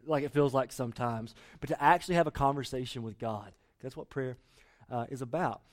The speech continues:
And then we'll spend some time at the end of January praying, uh, for us to get, be on mission, that God would use our church, uh, to have influence, to see people know Jesus. And we're gonna ask the Spirit to give us, uh, some names of people who are in our circle of influence that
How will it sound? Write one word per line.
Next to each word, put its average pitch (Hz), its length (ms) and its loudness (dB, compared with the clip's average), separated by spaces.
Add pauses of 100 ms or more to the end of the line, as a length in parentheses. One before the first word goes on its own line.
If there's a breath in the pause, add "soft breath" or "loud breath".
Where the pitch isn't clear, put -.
(220 loud breath)
And 147 140 4
then 185 80 8
we'll 190 80 4
spend 165 220 -2
some 156 100 -6
time 151 300 4
at 139 60 -4
the 139 260 0
end 139 180 0
of 131 180 -2
January 131 520 -2
praying, 147 500 2 (260 soft breath)
uh, 127 140 2
for - 260 -2
us 151 280 6
to 139 100 -8
get, 139 220 -6
be 147 120 6
on 139 200 2
mission, 135 400 -2 (340)
that 127 100 -10
God 135 180 6
would 120 80 -2
use 151 220 2
our 170 140 8
church, 165 600 4 (240 soft breath)
uh, 127 160 2
to 131 100 -4
have 143 140 4
influence, 151 560 4
to 139 80 -10
see 147 140 -4
people 170 380 2
know 151 180 4
Jesus. 131 500 0
And 120 80 -8
we're 131 100 -4
gonna 143 220 2
ask 151 360 8
the 147 100 -8
Spirit 160 380 6
to 135 60 -4
give 165 300 8
us, 156 260 6 (460 loud breath)
uh, 139 140 6
some 151 240 2
names 170 360 8
of 156 120 -2
people 175 280 2
who 160 100 6
are 156 100 8
in 165 140 6
our 165 120 10
circle 165 440 2
of 147 40 0
influence 135 600 0
that 127 200 -2